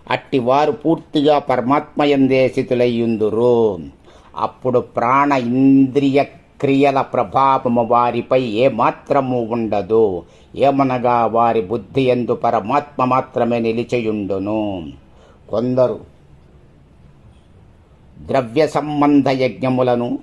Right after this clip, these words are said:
మరికొందరు తపోరూప యజ్ఞములను, కొందరు యోగరూప యజ్ఞములను చేయుదురు. మరికొందరు అహింసా దీ-, దీక్ష వ్రతములను చేపట్టి యత్నశీలురై స్వాధ్యాయ రూప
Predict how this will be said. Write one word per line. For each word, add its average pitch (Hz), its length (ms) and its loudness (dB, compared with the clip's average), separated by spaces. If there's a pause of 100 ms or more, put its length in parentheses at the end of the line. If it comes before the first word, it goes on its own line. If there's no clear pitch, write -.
(580)
మరికొందరు 131 580 2
తపోరూప 151 760 0
యజ్ఞములను, 127 760 -2 (640)
కొందరు 139 380 2
యోగరూప 156 680 2
యజ్ఞములను 131 760 0 (400)
చేయుదురు. 127 460 0 (540)
మరికొందరు 135 560 0
అహింసా 135 600 2
దీ-, 135 260 -2 (1300)
దీక్ష - 440 -2
వ్రతములను 139 760 0 (460)
చేపట్టి 139 640 -2 (120)
యత్నశీలురై 147 1000 0
స్వాధ్యాయ 151 1120 -2
రూప 139 440 -2